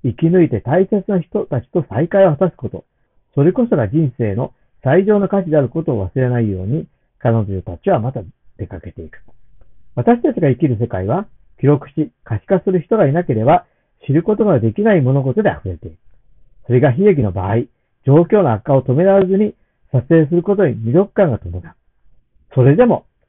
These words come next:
止められなかった事実も含めて伝えなければ、その悲劇は起きなかったも同然のことになってしまう。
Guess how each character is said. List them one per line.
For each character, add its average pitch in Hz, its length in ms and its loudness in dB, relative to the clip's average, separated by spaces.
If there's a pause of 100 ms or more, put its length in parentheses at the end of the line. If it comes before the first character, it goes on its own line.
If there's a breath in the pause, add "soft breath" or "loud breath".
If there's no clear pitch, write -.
(200)
止 123 100 -4
め 139 120 4
ら 170 100 4
れ 185 60 2
な 196 80 0
か 208 100 2
っ 202 60 -4
た 135 140 2
事 185 100 2
実 226 180 0
も 127 120 0
含 247 200 -4
め 233 80 2
て - 160 -10 (120)
伝 180 180 0
え - 20 0
な 240 120 0
け 180 120 0
れ 110 100 0
ば、 95 140 -10 (580)
そ 139 100 0
の 135 120 4
悲 151 80 4
劇 135 280 2
は - 220 2
起 - 180 -12
き - 0 -
な 214 120 0
か - 120 0
っ - 100 -6
た 220 100 0
も 131 100 0
同 110 220 -2
然 214 120 2
の 233 80 0
こ 240 100 -6
と 214 100 2
に 131 100 -2
な 101 100 -4
っ - 20 -20
て - 120 -16
し - 120 -16
ま 90 80 -16
う。 - 40 -20